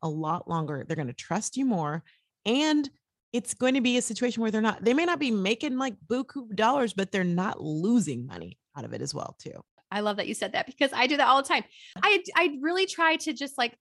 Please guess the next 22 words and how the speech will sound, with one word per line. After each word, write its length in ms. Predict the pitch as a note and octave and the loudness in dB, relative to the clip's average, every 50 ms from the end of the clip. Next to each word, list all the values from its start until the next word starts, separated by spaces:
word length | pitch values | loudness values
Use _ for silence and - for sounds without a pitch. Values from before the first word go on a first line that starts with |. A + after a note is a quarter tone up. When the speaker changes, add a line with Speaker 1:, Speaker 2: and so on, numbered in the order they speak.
| _ | _
Speaker 2:
"Oh, 320 | - D4+ E4 E4+ E4+ D#4+ C#4 | -4 -2 0 2 4 4 4
like, 260 | B3 A#3+ A3+ G#3+ A#3 G#3 G#3 | 6 4 2 2 -2 -8 -8
do 200 | G#3 B3+ C#4+ D#4+ | -2 0 2 2
what 220 | F4 A4 A4+ - - | 2 0 -2 -2 0
you 100 | A#4 G#4+ | 2 4
want, 360 | G4 F#4 F4 F4 E4+ D4+ - - - - _ - | 4 4 4 2 0 -2 -4 -8 -20 -20 _ 0
but 380 | C#4+ C#4 C4+ C4 B3+ B3 - - B3+ | 0 2 4 4 2 0 -2 -4 -8
I 100 | B3 A3+ A3 A3+ G#3+ | -8 -8 -8 -8 -4
really 300 | B3+ C4 C4+ C4+ C4+ B3+ | -2 0 2 2 2 2
don't 200 | A#3 B3+ A#3+ A3+ | 2 2 2 4
want 220 | G#3+ G#3+ G#3+ - - | 4 2 2 0 -2
you 60 | G#3+ | -4
to, 60 | G3+ | -2
like, 180 | F#3 F3 D#3 - | -2 -2 -2 -4
spend 480 | - - - - _ A3 A3 G#3+ A3 G#3 | -6 -10 -10 -4 _ 0 2 2 2 0
money 200 | G3+ G3+ G3 F#3+ | 0 0 0 0
that 140 | F3 - | -2 -4
you 100 | - F3+ | -4 -6
don't 320 | F3 E3 G3+ G#3 G3 - - | -6 -2 0 0 0 0 -4
need 260 | F#3+ F#3 G#3+ G#3+ G3+ - | -4 -2 -2 -2 -2 -4
to 80 | - | -4
spend." 240 | - - F3+ - - | -2 -2 -2 -2 -2